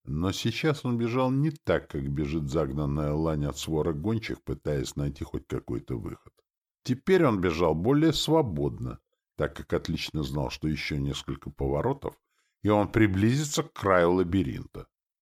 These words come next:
И когда он пересечёт эту границу, которая незримо окружала территорию, словно какую-то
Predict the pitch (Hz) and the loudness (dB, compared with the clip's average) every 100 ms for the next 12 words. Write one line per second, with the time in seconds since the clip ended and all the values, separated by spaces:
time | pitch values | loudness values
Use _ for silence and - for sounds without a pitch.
0 | - 62 - 69 78 76 71 82 71 71 | -12 -8 -6 -2 0 0 -2 -2 -2 -2
1 | 78 69 71 71 67 62 62 71 62 57 | -4 -2 -4 -4 -6 -6 -4 -4 -4 -8
2 | - - 62 - 62 64 65 73 69 69 | -12 -10 -8 -6 -4 -4 -4 -4 -4 -6
3 | 55 57 57 - 62 60 57 55 - 65 | -6 -8 -10 -8 -8 -4 -4 -6 -6 -6
4 | 64 - 57 55 55 - 58 50 53 - | -6 -8 -8 -6 -8 -8 -8 -8 -10 -12
5 | - 60 55 - | -10 -8 -8 -10